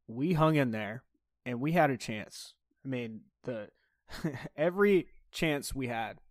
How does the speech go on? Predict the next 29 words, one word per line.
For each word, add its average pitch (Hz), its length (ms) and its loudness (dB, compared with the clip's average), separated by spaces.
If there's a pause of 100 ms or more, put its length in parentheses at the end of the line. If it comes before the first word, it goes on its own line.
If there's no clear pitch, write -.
(260)
you 120 120 -8
know, 104 100 -8 (440)
th-, 123 140 -6
there 147 180 0
was 135 140 0
more 151 200 2
chances 139 480 -4
there 113 360 -6
than 117 280 -8
I 117 120 -8
think 117 260 -10
anybody 120 760 -6
ever 120 320 -8
expected 110 640 -12
for 113 120 -14
Auburn. 107 320 -12 (240)
And, 117 380 -8 (440)
you 151 120 4
know, 147 220 6 (120)
we 143 80 -2
still 160 260 6
lost. 123 460 2
Um, 123 240 -4 (200)
<clears throat> - 260 -2
there's 131 260 0
no 147 160 4
moral 147 280 6
victories 131 420 2
here. 117 260 0